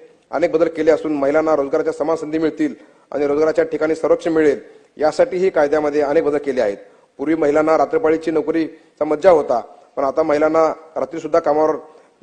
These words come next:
अ, घेण्यासाठी कायद्यात बदल करण्यात आला आहे. अर्थात यावेळी त्यांना पुरेशी सुरक्षितता आणि संरक्षण देखील दिलेलं आहे आणि आणखीन त्यात वाढ करण्याची अत्यंत आवश्यकता आहे. स्वर्गीय अटल बिहारी वाजपेयी यांच्या काळामध्ये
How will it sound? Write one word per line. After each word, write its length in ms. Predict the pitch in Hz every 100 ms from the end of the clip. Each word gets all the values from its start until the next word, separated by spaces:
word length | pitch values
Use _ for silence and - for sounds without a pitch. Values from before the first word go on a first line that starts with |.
| 151
अ, 260 | 147 143 139 131 -
घेण्यासाठी 300 | 156 147 156
कायद्यात 260 | 139 151
बदल 120 | 139 147
करण्यात 280 | 139 143
आला 160 | 139 131
आहे. 140 | 113 98 - -
अर्थात 300 | 127 - 165 131
यावेळी 320 | 147 160 170
त्यांना 240 | 175 160 165
पुरेशी 260 | 151 156
सुरक्षितता 540 | 160 165 - 175 180 131 - - - -
आणि 160 | 160
संरक्षण 420 | 160 151 160 175
देखील 300 | 160 160 165 139 - - - 123
दिलेलं 220 | 160 170
आहे 120 | 170
आणि 320 | 196 - 143
आणखीन 280 | 147 151 180
त्यात 120 | 165
वाढ 140 | 160 151
करण्याची 280 | 151 147 143
अत्यंत 320 | - 156 147
आवश्यकता 360 | 135 131 -
आहे. 120 | 107 87 - _ _ _
स्वर्गीय 300 | - 151 156
अटल 180 | 165 165
बिहारी 220 | 160 165
वाजपेयी 360 | 156 147 143 165
यांच्या 200 | 151 160
काळामध्ये 500 | 156 160 160 170